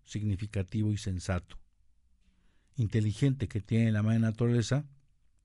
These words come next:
y que da al hombre o al animal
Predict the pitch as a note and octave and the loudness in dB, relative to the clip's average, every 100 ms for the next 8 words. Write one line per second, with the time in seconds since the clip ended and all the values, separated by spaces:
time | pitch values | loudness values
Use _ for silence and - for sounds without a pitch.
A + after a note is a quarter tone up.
0 | _ _ _ - - - - - - G#2+ | _ _ _ -20 -20 -20 -20 -10 -6 2
1 | A#2 A2+ A#2+ A#2+ B2 C#3+ B2+ G#2 G#2+ - | 4 6 6 8 8 8 8 4 2 -4
2 | - _ _ _ _ _ _ G#2+ G#2+ G#2 | -18 _ _ _ _ _ _ 2 4 6
3 | A2+ B2+ B2+ B2+ | 6 6 6 4